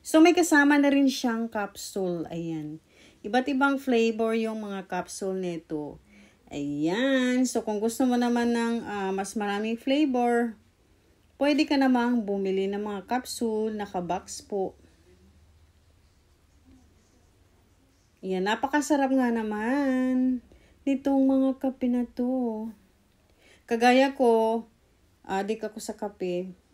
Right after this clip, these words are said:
Kaya talagang sulit na sulit. Itong kasama, ma-, medyo malalaking capsule ito.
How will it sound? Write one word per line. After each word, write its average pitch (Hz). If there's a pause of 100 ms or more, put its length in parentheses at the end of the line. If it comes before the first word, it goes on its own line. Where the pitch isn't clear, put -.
(840)
Kaya 196
talagang 208 (960)
sulit 202
na 190
sulit. 170 (2250)
Itong 320
kasama, 214
ma-, 208
medyo 240
malalaking 247
capsule 214
ito. 170